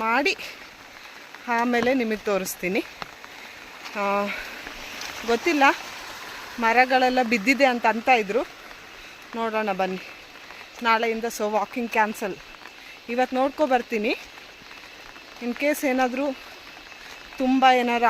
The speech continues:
ಆಗಿಲ್ಲ ಅಂದರೆ ನಾಳೆಯಿಂದ ಹೋಗ್ತೀನಿ, ಇಲ್ಲ ಅಂದರೆ ಕ್ಯಾನ್ಸಲ್. ಫಸ್ಟ್ ಬೇಗ ಹೋಗಿ ನೋಡೋಣ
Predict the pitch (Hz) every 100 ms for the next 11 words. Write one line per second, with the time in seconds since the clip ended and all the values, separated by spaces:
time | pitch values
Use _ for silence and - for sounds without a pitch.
0 | 220 226 233 220 233 466 254 202 202 196
1 | 247 214 190 - 226 202 208 208 302 -
2 | 180 185 165 123 - - - - - -
3 | - - - 226 - 190 214 226 214 196
4 | 214 185 185 180